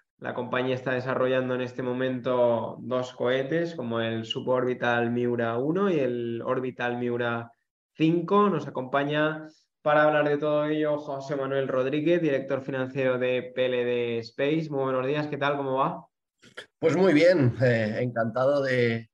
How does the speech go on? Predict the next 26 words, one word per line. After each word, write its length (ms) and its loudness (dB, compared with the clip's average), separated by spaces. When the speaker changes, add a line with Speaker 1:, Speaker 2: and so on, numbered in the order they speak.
Speaker 2:
de, 300 -2
de 120 -2
que 100 -6
me, 260 -2
de 160 -4
tener 260 -2
esta 160 -4
oportunidad 500 0
de 100 2
comentar 380 -6
con 140 -4
vosotros 680 -6
lo 80 -20
que 100 -8
es 80 -12
P 120 -10
L 120 -10
D 240 2
y 40 -2
las 200 -4
oportunidades 640 -8
de 60 -20
inversión 440 -10
que, 140 -18
que 340 -14
ofrecen. 400 -10